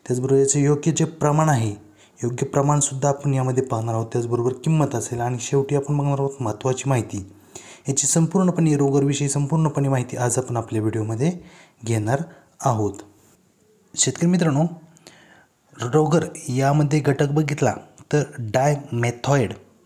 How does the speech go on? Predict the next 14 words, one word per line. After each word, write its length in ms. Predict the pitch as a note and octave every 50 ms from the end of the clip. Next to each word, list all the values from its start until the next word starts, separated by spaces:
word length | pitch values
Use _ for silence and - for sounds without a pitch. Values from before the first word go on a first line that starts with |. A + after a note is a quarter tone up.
| - A#2 A2
जे 100 | B2 B2
की 300 | B2 - D3 D3+ D#3+ D#3
तीस 500 | D3+ - - - E3 D#3+ D3+ - - -
टक्के 480 | C#3+ C#3+ - - C#3 C3 A#2+ - - - _ _ - -
ईसी 220 | F3 E3+ D#3+ - G3
फॉर्म्युलेशनमध्ये 800 | D3+ - D#3+ C#3 C3 C3+ B2+ A#2 - B2+ A#2+ A#2 A2+ G#2+ A2+ G#2+
आपल्याला 280 | G2+ - G#2 G2+ G2+
उपलब्ध 340 | G#2+ G2+ - - A2 G2 G2
आहे. 120 | F2 F#2 F#2+ - -
ईसी 200 | A#2 G#2+ - C3+
म्हणजेच 340 | C#3 C#3+ C#3+ C#3+ C#3+ C#3+ -
काय 180 | - C#3+ C3+
तर 180 | B2+ - - C3+ A#2+ -
इमल्शन 500 | - B2+ C3 C3 C3+ B2+ - - C#3+ D3+